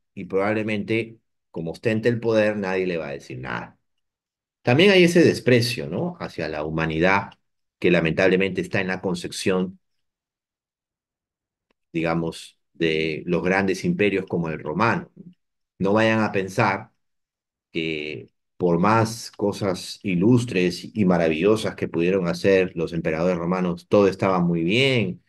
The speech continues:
era el reino de la justicia. No, no, no, no, no. Y ningún reino, más aún de estos que han sido muy gloriosos,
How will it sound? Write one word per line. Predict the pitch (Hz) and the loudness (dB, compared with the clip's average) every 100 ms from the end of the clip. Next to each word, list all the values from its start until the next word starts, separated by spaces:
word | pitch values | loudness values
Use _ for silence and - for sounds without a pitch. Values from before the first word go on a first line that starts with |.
| _ _ - | _ _ -4
era | 110 104 | 0 2
el | 95 | 2
reino | 107 104 98 | 0 0 -2
de | 87 | -4
la | 78 | -6
justicia. | - 85 131 117 | -10 -6 -6 -4
No, | 95 113 170 208 - _ _ _ _ _ _ | -2 0 0 -4 -8 _ _ _ _ _ _
no, | 107 160 | -2 0
no, | 160 | 2
no, | 170 190 | 0 -2
no. | 226 233 | -2 0
Y | 117 | 2
ningún | 120 147 202 | 2 2 0
reino, | 202 226 180 135 220 277 _ _ _ _ _ _ | 0 0 0 0 -4 -8 _ _ _ _ _ _
más | 123 147 160 | -4 -4 -2
aún | 123 135 143 | -2 0 0
de | 123 98 95 120 | 2 2 -2 -2
estos | 120 120 120 113 | -4 -2 -6 -4
que | 110 | -4
han | 107 | -4
sido | 110 113 110 | -2 0 2
muy | 104 113 104 | 2 2 2
gloriosos, | 104 107 127 117 - 95 107 - - _ | 2 4 2 0 -6 -14 -14 -18 -20 _